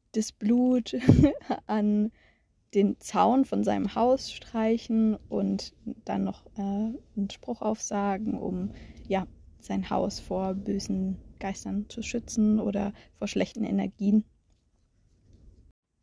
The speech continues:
Später im Mittelalter war dann das Menstruationsblut Bestandteil fast jeden Liebeszaubers und es hielt angeblich Hexen fern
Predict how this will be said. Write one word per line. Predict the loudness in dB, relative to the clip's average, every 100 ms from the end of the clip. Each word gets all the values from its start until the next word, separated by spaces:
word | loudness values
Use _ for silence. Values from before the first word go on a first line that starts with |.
| _ _ -20 _ _
Später | -8 -4 0 0 0 2 4
im | 6
Mittelalter | 6 4 -2 0 -2 -2 -2 -2
war | -2 0 0
dann | -2 -4
das | -4 -6
Menstruationsblut | -8 -8 -8 -12 -12 -8 -4 -4 -6 -4 0 0 -2 _ -20 _
Bestandteil | -10 -4 0 2 2 -2 -4 -4 -8
fast | -14 -12 -12 -12
jeden | -10 -6 -4 0
Liebeszaubers | 2 2 0 -10 -10 -8 -6 -6 -8 -18 _ -2
und | 4 4 2
es | -4
hielt | -6 -4 -4
angeblich | -6 -6 -6 -8 -12 -16
Hexen | -18 -20 -14 -14
fern | -12 -8 -4 -4